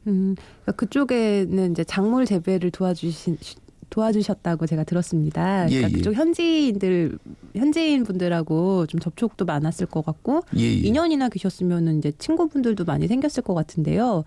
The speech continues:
Speaker 2: 예.
Speaker 1: 그쪽에서 만났던 어떤 사람들에 대한 이야기를 좀 해주신다면 기억에 남는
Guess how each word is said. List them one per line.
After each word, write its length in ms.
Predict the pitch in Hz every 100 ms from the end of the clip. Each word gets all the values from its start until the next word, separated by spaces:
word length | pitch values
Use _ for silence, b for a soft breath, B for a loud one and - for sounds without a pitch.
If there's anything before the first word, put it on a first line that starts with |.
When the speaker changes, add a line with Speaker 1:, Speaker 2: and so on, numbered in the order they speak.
| -
Speaker 2:
예. 200 | 113 95
Speaker 1:
그쪽에서 800 | - - 294 285 247 233 214 208
만났던 840 | 170 160 196 - 180 175 170 165
어떤 320 | 170 - 156
사람들에 600 | 165 226 214 190 175 165 160
대한 260 | 151 147
이야기를 340 | 147 151 151 139
좀 160 | -
해주신다면 680 | 165 - 220 202 165 151 147
기억에 340 | - 233 240
남는 420 | 170 143 151 143